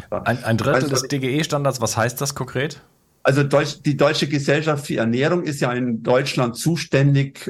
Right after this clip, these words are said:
Speaker 1: äh, dafür, wie viel Mikronährstoffe Kinder brauchen sollten, also bekommen sollten, also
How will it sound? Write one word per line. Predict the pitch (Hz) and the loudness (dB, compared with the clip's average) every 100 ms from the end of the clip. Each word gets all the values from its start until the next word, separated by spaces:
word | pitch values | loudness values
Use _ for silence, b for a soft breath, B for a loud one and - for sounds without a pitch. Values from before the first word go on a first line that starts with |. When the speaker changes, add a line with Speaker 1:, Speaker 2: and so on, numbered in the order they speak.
| - | 0
Speaker 1:
äh, | 127 | 0
dafür, | 117 120 - 131 135 143 143 139 B _ | 2 0 2 2 4 4 2 -2 B _
wie | 117 135 | 0 2
viel | 139 123 | 2 2
Mikronährstoffe | 127 143 143 139 135 123 127 139 131 147 | 2 0 2 4 4 2 2 0 0 -4
Kinder | 139 147 139 127 110 104 - - | 0 4 6 4 2 -2 -10 -4
brauchen | 110 101 147 185 180 | 2 4 2 2 -2
sollten, | - 170 185 185 190 185 | 0 0 0 -2 -4 0
also | 127 123 113 | 0 0 -2
bekommen | 117 - 131 160 160 | -4 0 2 2 0
sollten, | 147 151 156 160 | 0 0 0 0
also | 123 110 | -2 -2